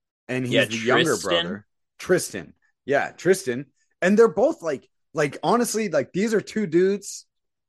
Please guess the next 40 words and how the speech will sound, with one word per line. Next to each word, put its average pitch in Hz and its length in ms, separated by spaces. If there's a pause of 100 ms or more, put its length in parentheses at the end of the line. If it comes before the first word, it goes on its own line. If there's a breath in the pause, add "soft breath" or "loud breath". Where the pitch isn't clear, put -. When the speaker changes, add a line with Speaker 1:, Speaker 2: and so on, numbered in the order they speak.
(400)
Speaker 1:
for 151 140
you, 156 300
me, 180 200
and 120 160
Nick. - 320 (140)
Like, 107 180
these 240 220
are 196 80
two - 220
dudes 170 320
that 127 220
you, 160 280
Nick, 151 300
and 165 100
I 190 280 (760)
would 147 220
be 143 160
like, 117 360 (420)
"Oh, 139 200
these 143 160
guys 131 240
are 113 120 (260)
pretty 131 240
fucking 92 340
funny." - 300 (240)
Like, 120 220
they're, 170 460
they're 185 220
Speaker 2:
Yeah. 165 200
Speaker 1:
pretty 160 500
fucking 123 640
funny. 82 300 (520 soft breath)
Like, 117 180
Speaker 2:
Yeah, 151 100
Speaker 1:
I 170 80
like 151 200
Speaker 2:
hilarious. 120 260
Speaker 1:
these - 60
guys. 92 220
They're, 202 180